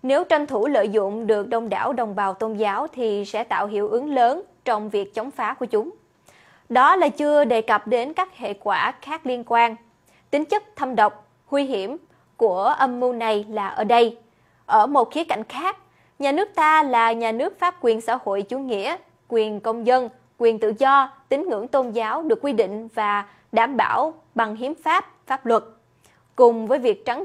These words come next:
trợn can thiệp, đấu tranh pháp lý, chúng triệt để lợi dụng cụm từ tự do mà cố tình lờ đi trong khuôn khổ pháp luật để tổ chức các hoạt động chống phá, hòng gây mất ổn định chính trị, xã hội." Mấy chữ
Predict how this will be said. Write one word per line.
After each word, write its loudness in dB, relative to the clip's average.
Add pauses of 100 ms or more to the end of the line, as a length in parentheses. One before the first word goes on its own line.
trợn 0
can -6
thiệp, -2 (280)
đấu 0
tranh -4
pháp -8
lý, 0 (920)
chúng -2
triệt 2 (220)
để -2
lợi 2
dụng -2
cụm -6
từ 2
tự -4
do 2 (100)
mà -4
cố -4
tình -4
lờ -2
đi 0 (260)
trong 0
khuôn -4
khổ -6
pháp -8
luật 0 (320)
để 2
tổ 2
chức -2
các -6
hoạt -2
động -2
chống -4
phá, -2 (300)
hòng 0
gây 0
mất -4
ổn -2
định 0
chính -6
trị, -4 (120)
xã -8
hội." -6 (1120)
Mấy 0
chữ 0